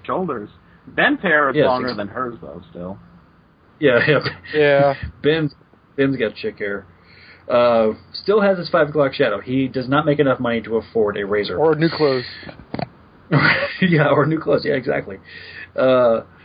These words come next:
Speaker 2: so he basically tells her, "Hey, I gotta cancel. I know you're hot and all, but, uh, I got this new position at work," and so, yeah. So he cancels. And then we go, we cut to Club Noir with, uh, General Zhao and his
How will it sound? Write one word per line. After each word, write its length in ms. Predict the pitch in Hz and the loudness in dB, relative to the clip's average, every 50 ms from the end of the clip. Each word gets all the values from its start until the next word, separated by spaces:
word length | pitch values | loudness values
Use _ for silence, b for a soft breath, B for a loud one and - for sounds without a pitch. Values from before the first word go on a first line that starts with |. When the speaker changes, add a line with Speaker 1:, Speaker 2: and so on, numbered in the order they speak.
| b b b | b b b
Speaker 2:
so 640 | - - - 170 156 156 156 165 160 165 156 135 - - | -18 -8 0 2 4 4 4 4 4 2 2 -2 -2 -6
he 140 | - - 151 | -8 -8 -2
basically 360 | 147 170 180 185 - 151 143 | 0 0 0 0 0 -2 2
tells 240 | 151 139 135 131 123 | 2 4 2 2 2
her, 100 | 127 113 - | -2 -2 0
"Hey, 200 | 120 120 120 113 | 0 2 2 2
I 40 | |
gotta 140 | 107 104 107 | 2 0 -6
cancel. 480 | 101 - 117 113 110 101 110 107 104 - - | -6 -6 -4 -4 -4 -2 -2 -2 -2 -2 -2
I 80 | 113 | -2
know 100 | 107 110 | 0 0
you're 160 | 107 104 104 | 0 0 0
hot 280 | 95 - 113 110 110 101 | 0 2 2 2 2 0
and 80 | 98 107 | -2 -2
all, 160 | 101 101 101 | -2 -2 -2
but, 280 | 95 101 101 - - - | 0 0 -2 0 2 2
uh, 40 | 104 | 4
I 180 | 101 107 113 110 | 4 4 4 4
got 140 | 117 113 | 2 0
this 160 | - 123 - - | 0 -2 -4 -2
new 140 | 127 117 113 | -2 -2 0
position 460 | - 117 107 110 113 110 - 117 107 | -2 -4 0 0 0 0 0 -2 -2
at 100 | - 95 | -2 0
work," 360 | 101 104 101 104 104 101 - | 2 2 4 2 2 0 -4
and 160 | - 95 98 98 | -6 -6 -6 -6
so, 120 | - 101 | -6 -4
yeah. 320 | 98 101 101 98 98 98 B B B B B B B B B B B | -2 2 2 2 0 0 B B B B B B B B B B B
So 140 | - - 139 | -2 0 0
he 60 | 147 | 0
cancels. 440 | 143 160 156 156 151 151 131 120 127 | 2 2 2 2 2 0 -2 -2 -2
And 80 | 131 147 | -2 0
then 80 | 175 | 0
we 60 | 180 170 | 0 0
go, 180 | 165 156 151 143 | 2 2 0 2
we 140 | - 151 151 | 0 0 -2
cut 200 | 151 - 143 - | 0 -2 -4 -4
to 40 | - | -4
Club 280 | - - - 143 143 139 | -12 -6 -2 -2 -2 0
Noir 380 | 139 135 127 120 117 113 113 113 | 0 0 0 2 2 2 4 4
with, 180 | 113 113 113 - - - | 2 0 -2 -4 -6 -2
uh, 420 | 117 110 107 110 113 110 110 110 104 - - - - - - - - - - - - | 0 2 2 2 2 0 0 -2 -4 -10 -18 -20 -20 -20 -20 -16 -14 -14 -14 -8 -2
General 400 | - 139 135 131 123 123 120 120 - | 0 2 2 4 2 0 0 0 0
Zhao 420 | 120 110 107 107 107 107 110 110 - _ _ B B B B B B B B B B B B | 2 2 2 2 0 -2 -2 -4 -8 _ _ B B B B B B B B B B B B
and 160 | - 120 113 | -6 -4 -2
his 400 | 110 117 117 107 107 - - - | 0 2 2 2 0 -2 -2 -4